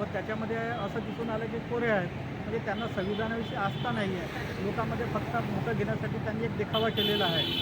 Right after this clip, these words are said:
म्हणून आमचं म्हणणं असं आहे की बा, अ, एक, अ, ब-, म्हणजे भारतीय जनता पार्टी आणि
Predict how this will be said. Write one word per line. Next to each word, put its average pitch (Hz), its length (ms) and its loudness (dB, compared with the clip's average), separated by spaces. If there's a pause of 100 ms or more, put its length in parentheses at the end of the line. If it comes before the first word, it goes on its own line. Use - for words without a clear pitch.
(360)
म्हणून 214 180 0
आमचं 208 240 2
म्हणणं 220 200 0
असं 202 220 0
आहे 220 140 4
की 208 80 -4
बा, 233 360 2 (480)
अ, 190 300 0
एक, 214 160 0
अ, 220 260 2
ब-, 185 520 0
म्हणजे 180 560 0
भारतीय 175 300 2
जनता 208 260 2
पार्टी 214 420 0 (300)
आणि 208 140 0